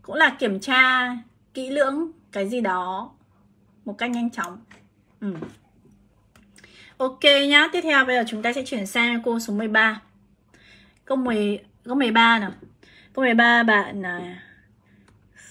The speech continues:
Chu Việt Khang đang chọn đáp án B.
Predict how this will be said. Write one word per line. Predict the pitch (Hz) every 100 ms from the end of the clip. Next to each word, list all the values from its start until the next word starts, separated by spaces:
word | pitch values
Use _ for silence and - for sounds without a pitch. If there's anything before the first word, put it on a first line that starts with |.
| - _
Chu | - 330 294
Việt | 220
Khang | 196 247 247 233 226 _ _ _ _ - _
đang | 247 254 254
chọn | 220
đáp | 233
án | 247
B. | 202